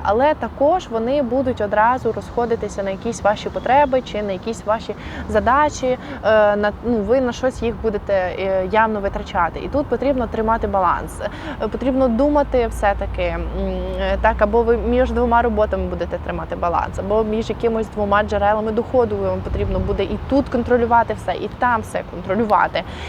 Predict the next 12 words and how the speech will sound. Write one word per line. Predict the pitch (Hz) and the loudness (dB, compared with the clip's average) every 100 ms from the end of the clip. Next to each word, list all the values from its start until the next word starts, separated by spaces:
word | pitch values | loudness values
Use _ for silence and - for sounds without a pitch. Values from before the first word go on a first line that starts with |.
| 277 | -4
І, | 233 | 0
можливо, | 220 220 226 254 | 0 2 2 4
якісь, | 240 240 254 - | 2 0 -4 -2
якось | 220 233 240 226 | 0 0 -2 0
ви | 247 | 0
документально | 214 208 254 269 247 214 240 311 403 370 | 2 0 2 0 0 0 2 2 2 2
будете | 294 214 220 | 2 0 -2
завіряти, | 202 214 214 175 170 175 | 0 0 0 0 -2 0
так? | 220 240 - - - 208 | 0 0 -10 -12 -10 -4
М, | 214 202 196 202 | -4 -2 0 4
вам | 208 | 4
прийде | 196 226 202 196 | 4 -2 2 2